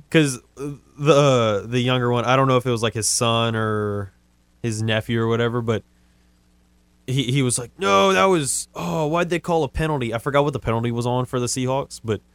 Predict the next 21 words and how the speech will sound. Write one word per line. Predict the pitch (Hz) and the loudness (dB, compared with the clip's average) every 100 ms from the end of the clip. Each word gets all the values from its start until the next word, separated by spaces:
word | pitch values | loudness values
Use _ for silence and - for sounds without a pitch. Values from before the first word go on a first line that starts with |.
| _ _ _ _ _ | _ _ _ _ _
he | 135 | -2
was | 120 | 0
like, | 113 - _ _ _ - | 0 -2 _ _ _ -4
"It, | 127 107 | 0 0
it, | 113 - | -4 -4
it | 123 | -2
was | 117 98 | 0 0
definitely, | 101 - 98 98 95 107 | -4 -4 -6 -6 -8 -8
they | - 113 | -2 0
got | 107 95 | 0 -2
away | 95 92 | -2 -6
with | 92 | -6
that." | 98 98 - | -6 -6 0
Or, | 143 | 4
like, | 147 127 | 4 4
there | 139 | 2
was | 117 135 143 | 2 2 2
no | 139 131 | 2 -2
call | - 131 131 143 - _ _ _ _ _ - | -2 -2 -2 -4 -8 _ _ _ _ _ -6
when | |
it, | 117 | -4